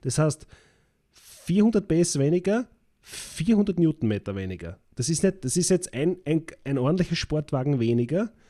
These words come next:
ähm, und der war halt der Zweitplatzierte. Und da denk ich mir so, na, na, der Porsche ist nicht geschissen, aber der Tesla hat einfach wesentlich mehr Leistung, wesentlich mehr Drehmoment und ein wesentlich schlechteres Fahrwerk und das müssen sie halt irgendwie ausgleichen. Und dann ist mir eingefallen, ah, ich weiß, warum das so ist.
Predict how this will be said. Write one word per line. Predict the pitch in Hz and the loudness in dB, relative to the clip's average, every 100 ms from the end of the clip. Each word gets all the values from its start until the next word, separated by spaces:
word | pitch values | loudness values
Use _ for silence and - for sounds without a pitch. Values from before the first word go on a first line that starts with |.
| _ _ 127 | _ _ -4
ähm, | 127 135 - | 0 0 0
und | 143 | -2
der | 143 | 2
war | 160 | 4
halt | 170 | 2
der | 175 | 2
Zweitplatzierte. | - 127 - 113 107 101 101 95 | 0 0 0 -2 -2 -4 -6 -8
Und | 120 135 | -6 -4
da | |
denk | 120 123 | -2 0
ich | 135 | 0
mir | 135 | 0
so, | 151 143 - - | 0 0 -4 -8
na, | 131 | 0
na, | 143 143 - - - - | 2 2 0 -12 -18 -4
der | 127 | -4
Porsche | - 131 135 | 0 0 0
ist | 165 | 0
nicht | 170 156 | 0 -2
geschissen, | - 175 - 117 104 _ _ | 0 0 0 -2 -2 _ _
aber | - 120 131 120 _ _ - | -8 -2 0 -2 _ _ -2
der | 139 | -2
Tesla | - 139 135 151 | 2 2 4 2
hat | 139 | 2
einfach | 120 147 - - _ - - | -2 -2 -6 -12 _ -20 -20
wesentlich | 123 127 139 165 156 151 | -4 0 0 2 0 2
mehr | 143 | 2
Leistung, | 147 117 117 180 226 131 | 2 0 0 0 -2 0
wesentlich | 123 143 165 156 | 0 2 0 0
mehr | 160 | 0
Drehmoment | 135 143 147 156 180 | 0 0 2 2 0
und | 135 127 | 0 0
ein | 117 | 2
wesentlich | 135 160 151 | 2 0 -4
schlechteres | - 139 - 143 - | -2 -4 0 -2 -2
Fahrwerk | - 139 120 117 | -4 0 0 -2
und | 117 | -2
das | 123 | -2
müssen | 123 143 | -2 -2
sie | 139 | -2
halt | 139 | -2
irgendwie | 139 | -2
ausgleichen. | 139 147 135 107 113 | -2 -2 -2 -4 -6
Und | - 113 | -8 -6
dann | 123 135 | -6 -6
ist | 127 | -2
mir | 135 | -2
eingefallen, | 123 135 - 135 139 | -2 -4 -4 -4 -4
ah, | - | -6
ich | 254 - 110 | -8 -8 -4
weiß, | 107 175 226 165 | -2 0 -2 0
warum | 131 117 | 0 2
das | 107 - | -2 -6
so | 98 | -6
ist. | 85 82 | -6 -8